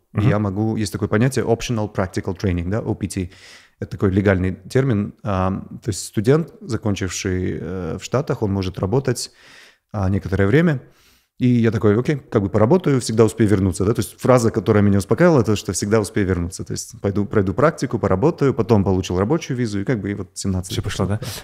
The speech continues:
Speaker 2: Ну да, и, и, окей, получается, один го-, один год вы там провели,
Speaker 1: Да.
Speaker 2: потом, э, опция была вернуться, вы решили там остаться, что, и что вы делали дальше?
Speaker 1: Ну, часть осталась, да, то есть ч-, часть,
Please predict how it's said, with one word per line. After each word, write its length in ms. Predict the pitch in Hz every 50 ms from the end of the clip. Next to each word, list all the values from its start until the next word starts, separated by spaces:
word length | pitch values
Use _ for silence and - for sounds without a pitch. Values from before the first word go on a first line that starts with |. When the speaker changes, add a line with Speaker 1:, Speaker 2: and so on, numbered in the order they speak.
| - _
Speaker 2:
Ну 240 | - - 120 113 113
да, 200 | 110 104 92 - - - _ -
и, 240 | - 127 123 127 131
и, 360 | - - 135 135 131 - _ _ 233 208
окей, 220 | - 117 135 135 107
получается, 540 | 101 110 110 - 131 123 113 - 123 107 107
один 240 | 107 120 131 135 127
го-, 140 | 123 127 -
один 280 | - 113 104 123 123 120
год 180 | 117 113 - -
вы 80 | 110
там 180 | - - 98 98
провели, 440 | - 104 98 98 107 - 226 208 - - -
Speaker 1:
Да. 100 | 104 95
Speaker 2:
потом, 340 | 101 135 131 127 117 107 -
э, 60 | -
опция 580 | - 107 104 101 101 - 113 110 - - 113 110
была 180 | 104 104 101
вернуться, 420 | 98 101 117 156 190 - - 143 107
вы 120 | 104 104
решили 300 | 101 101 - - 107 101
там 180 | - - 98 101
остаться, 440 | 101 - - - - - 165 143 - _ _ - - _
что, 380 | _ - - _ - 147 139 131
и 160 | - - 113
что 200 | 101 - - 147
вы 80 | 135 127
делали 220 | 113 113 107 101
дальше? 240 | 92 87 87 - - - _ _ _ _ _ _ _ _ _ _ _ _ -
Speaker 1:
Ну, 140 | 175 170 -
часть 240 | - 165 135 - 123
осталась, 360 | - - - 98 95 95 90
да, 100 | 113 135
то 80 | - 113
есть 100 | 98 -
ч-, 140 | - - -
часть, 480 | - - 135 117 113 - - - -